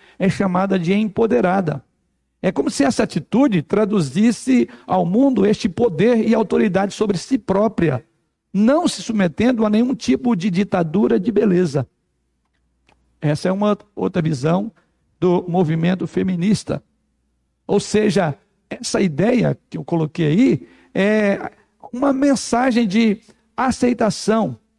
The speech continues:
É, a mensagem de aceitação é, de fato, libertadora. Não tenho dúvida. A aceitação é uma ideia libertadora, é,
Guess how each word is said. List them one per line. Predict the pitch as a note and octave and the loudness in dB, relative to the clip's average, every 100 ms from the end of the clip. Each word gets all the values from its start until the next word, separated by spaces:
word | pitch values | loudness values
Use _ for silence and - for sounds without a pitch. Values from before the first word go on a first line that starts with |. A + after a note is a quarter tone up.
| _ _ - | _ _ -6
É, | E3+ D#3 | -4 -2
a | - | -2
mensagem | F3+ G3 - A3 F#3 | 0 0 0 -2 0
de | G3 | 0
aceitação | - G3+ F#3 D#3 E3 D3+ D3 _ _ | 0 -2 0 -2 -2 -4 -6 _ _
é, | - A#3 | -2 0
de | G#3 | 0
fato, | - - G3 G#3+ - F#3+ _ _ - | -2 -2 -2 -2 -4 -8 _ _ -2
libertadora. | G#3+ B3 A3+ G3+ C4 G3+ G#3+ G3 D3+ - _ _ _ _ _ _ - | 2 4 2 0 0 2 2 2 -2 -6 _ _ _ _ _ _ -6
Não | B3 | -2
tenho | G#3+ A3 | 0 0
dúvida. | C#4+ G3+ D3+ B2 - _ _ _ _ - | 2 0 0 -6 -10 _ _ _ _ -6
A | D#3 | -4
aceitação | - D#3 D#3 - G3 G3 | -2 -2 -2 -2 -2 0
é | |
uma | F#3 F3+ D#3 - _ _ | -2 -4 -6 -12 _ _
ideia | E3+ D#3+ E3+ | -6 0 2
libertadora, | G3 F#3+ F#3 F3 D#3 G#3 B3 B2+ - _ _ _ _ - | 2 2 0 0 0 0 0 -2 -6 _ _ _ _ -4
é, | F#3+ F#3 F3+ F3+ | 0 2 2 -2